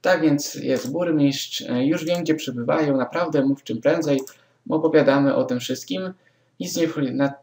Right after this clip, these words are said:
taką wyprawę powinien się dobrze przygotować. Możliwe, że będziesz musiał godzinami błądzić po ciemnych korytarzach. Jakiś suchy prowiant oraz wodę. Zajmij się przygotowaniem pożywienia. Ja w tym czasie zorientuję się, jakie szyby kopalni mogły być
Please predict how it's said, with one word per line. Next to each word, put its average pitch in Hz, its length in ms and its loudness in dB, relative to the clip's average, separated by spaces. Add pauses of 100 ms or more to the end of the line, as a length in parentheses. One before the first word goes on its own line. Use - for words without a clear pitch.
(100)
taką 160 320 -2
wyprawę 147 380 0
powinien 143 220 2
się 139 140 0
dobrze 135 220 -2
przygotować. 123 520 -2
Możliwe, 151 260 0
że 147 60 2
będziesz 139 200 0
musiał 131 300 -2
godzinami 135 400 -2
błądzić 131 300 -2
po 123 140 -8
ciemnych 117 240 -6
korytarzach. 160 600 -6 (500)
Jakiś - 260 -12
suchy 170 240 -2
prowiant 139 480 2
oraz 123 280 0
wodę. 110 480 2
Zajmij 170 260 -2
się 147 140 -4
przygotowaniem 127 840 -2
pożywienia. 156 520 -2
Ja 139 100 0
w - 40 -10
tym 139 100 -6
czasie 131 300 -4
zorientuję 151 360 0
się, 131 220 -2
jakie 151 300 -4
szyby 139 280 -4
kopalni 123 400 -4
mogły 147 240 0
być 135 220 -2